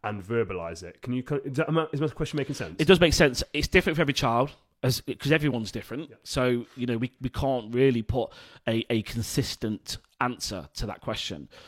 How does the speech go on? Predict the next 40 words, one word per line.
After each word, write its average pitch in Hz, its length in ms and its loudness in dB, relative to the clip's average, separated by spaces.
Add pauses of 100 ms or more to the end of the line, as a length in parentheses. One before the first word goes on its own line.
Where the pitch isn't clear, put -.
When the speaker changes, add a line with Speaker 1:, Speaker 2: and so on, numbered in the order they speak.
(360)
Speaker 2:
All 143 240 10
I 135 100 10
can 131 160 -4
tell 127 140 2
you 113 40 2
is 110 80 0
about 107 160 0
Harley. 104 360 0
So, 113 320 -4 (220)
number 175 200 2
one, 160 260 2
you've 139 120 -4
got 131 80 0
the 135 60 -4
doctor - 220 -2
telling 107 320 -2
you 90 80 -4
what 92 160 -8
you 95 60 -10
can 98 160 -12
and 80 100 -12
can't 82 200 -16
do. 71 180 -18 (180)
And 90 100 -14
it's 95 120 -10
just 110 100 -10
like, - 160 -14
okay, 113 380 -4 (240)
which - 140 -16
is, 101 60 -12
you 95 60 -10
know, 85 80 -12
practicing 104 300 -8
this 110 160 -4
Speaker 1:
textbook 82 180 -4
Speaker 2:
area, 101 120 -2
Speaker 1:
answer, 78 200 -8
Speaker 2:
textbook 82 300 -6
Speaker 1:
yeah. - 80 -10
Speaker 2:
answer, - 260 -14